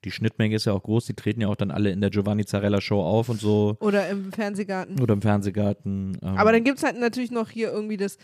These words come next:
Speaker 2: Sommerfest der Volksmusik und so,
Speaker 1: Ja.
Speaker 2: da dann nicht.
Speaker 1: Ja.
Speaker 2: Aber da, das ist, da, da ist dann, ich mag auch nie, was ich auch nie mochte
Speaker 1: Ja.
Speaker 2: an Schlager, ist das alles so,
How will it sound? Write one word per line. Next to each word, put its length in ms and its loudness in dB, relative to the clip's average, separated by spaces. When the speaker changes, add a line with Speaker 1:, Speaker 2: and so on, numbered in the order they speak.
Speaker 2:
Sommerfest 500 0
der 120 0
Volksmusik 540 -2
und 160 -8
so, 140 -6
Speaker 1:
Ja. 140 0
Speaker 2:
da 220 4
dann 200 -2
nicht. 500 -10
Speaker 1:
Ja. 200 0
Speaker 2:
Aber 240 2
da, 140 0
das 240 -4
ist, 440 -10
da, 280 -4
da 400 0
ist 240 -4
dann, 460 -6
ich 200 -6
mag 220 0
auch 140 -2
nie, 240 -4
was 100 -2
ich 140 -2
auch 60 0
nie 220 0
mochte 540 -4
Speaker 1:
Ja. 180 -2
Speaker 2:
an 160 -4
Schlager, 520 0
ist 140 -4
das 140 -2
alles 340 -4
so, 400 0